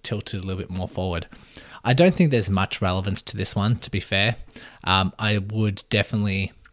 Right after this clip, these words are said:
pay more attention to the overstriding and the forward trunk lean compared to the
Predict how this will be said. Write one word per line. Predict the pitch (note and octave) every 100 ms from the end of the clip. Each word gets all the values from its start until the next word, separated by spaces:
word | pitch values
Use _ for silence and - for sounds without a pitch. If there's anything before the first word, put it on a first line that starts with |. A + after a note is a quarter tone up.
| - -
pay | - G#2+
more | G2 G2
attention | G2 - G2 G2
to | -
the | F#2+
overstriding | F2+ F2+ - - G2+ F2+ F2+ F2+
and | F#2
the | F2
forward | - F#2 F2+
trunk | - G2 -
lean | F#2+ F2+ F2+ F#2+ - - - _
compared | G#2 G2 F#2+ F2+
to | - - F2+ E2+ E2+ - - - -
the | F2 E2+ E2+